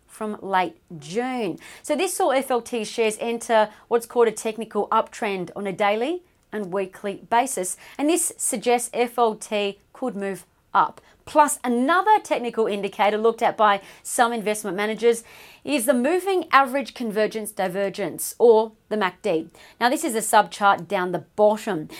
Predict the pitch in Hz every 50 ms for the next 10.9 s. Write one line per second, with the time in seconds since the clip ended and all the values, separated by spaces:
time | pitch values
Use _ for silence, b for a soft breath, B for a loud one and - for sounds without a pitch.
0 | B B B 254 285 285 277 277 285 311 320 330 - - 262 254 254 254 240 -
1 | - - - 240 214 214 214 - - 339 320 320 294 247 226 233 - 254 233 233
2 | 233 240 233 233 233 - - 254 262 262 262 - - 208 196 190 185 - - 269
3 | 247 247 220 - _ - - - 359 359 359 - - - - 208 185 185 220 226
4 | 208 202 185 180 208 277 330 359 349 B B B B B B - 226 240 220 -
5 | - 339 359 339 330 - - 240 233 - - 247 214 214 208 220 220 220 220 -
6 | - 190 180 190 214 226 240 240 - 240 226 220 220 - 170 131 - - 226 202
7 | 196 220 277 330 381 392 - - - 170 240 240 - - - - 208 202 196 190
8 | 185 175 - - - 190 175 214 311 330 320 B B B B B B - 285 233
9 | - - 294 302 294 - - 262 233 214 - - 320 285 269 254 - - - 254
10 | 254 226 240 233 220 208 196 196 196 196 202 208 220 254 262 262 - -